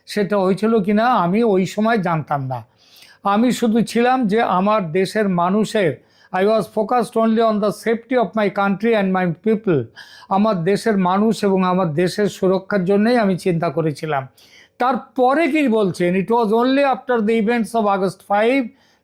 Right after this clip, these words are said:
that I started to discern the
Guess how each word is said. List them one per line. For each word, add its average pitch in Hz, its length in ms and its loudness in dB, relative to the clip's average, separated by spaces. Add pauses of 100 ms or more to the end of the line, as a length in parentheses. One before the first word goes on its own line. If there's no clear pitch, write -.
that 208 120 0
I 208 240 0
started 214 600 0 (140)
to 208 200 2
discern 202 600 0 (840)
the 190 500 2